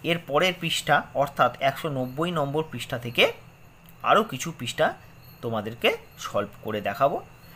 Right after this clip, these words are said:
আশা করি ভিডিওটা তোমাদের ভালো লেগেছে। ভিডিওটা যদি ভালো লেগে থাকে, তাহলে অবশ্যই একটা লাইক করে দিও, আর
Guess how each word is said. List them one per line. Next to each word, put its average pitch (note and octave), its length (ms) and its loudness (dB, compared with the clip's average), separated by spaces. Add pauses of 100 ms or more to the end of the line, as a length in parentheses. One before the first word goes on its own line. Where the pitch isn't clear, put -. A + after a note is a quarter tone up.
(160)
আশা C3 220 4
করি A#3+ 200 0
ভিডিওটা D3+ 380 2
তোমাদের C#3 420 0
ভালো A#2 260 -2
লেগেছে। F3+ 320 -2
ভিডিওটা A#2 440 -2
যদি A#2 200 -6
ভালো A2 240 -2
লেগে B2 220 0
থাকে, D3 280 -6
তাহলে A2+ 340 -8
অবশ্যই A2 460 -6
একটা F#3 320 6 (440)
লাইক B2+ 340 8
করে G#2+ 220 -4
দিও, G2+ 220 -8 (340)
আর - 200 8